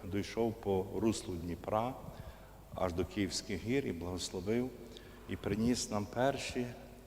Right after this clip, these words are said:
е, зерна Божої правди і, е,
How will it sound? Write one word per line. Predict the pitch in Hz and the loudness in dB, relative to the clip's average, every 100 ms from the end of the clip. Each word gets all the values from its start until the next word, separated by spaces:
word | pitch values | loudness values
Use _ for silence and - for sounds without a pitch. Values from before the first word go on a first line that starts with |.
| - - - - - - - 95 | -18 -18 -18 -18 -16 -18 -8 -2
е, | 87 92 82 - 90 | 0 -2 -6 -10 -6
зерна | 80 104 107 107 110 107 104 - - - - - - | 0 4 4 2 -2 -4 -6 -10 -14 -16 -18 -18 -4
Божої | 87 95 - 90 | 4 4 4 -2
правди | 82 - 92 95 95 104 107 - - - - - | -2 0 2 2 -2 -4 -6 -10 -16 -16 -18 -10
і, | 95 98 95 - - 95 | -4 -2 -2 -8 -10 -4
е, | 90 87 | -2 -2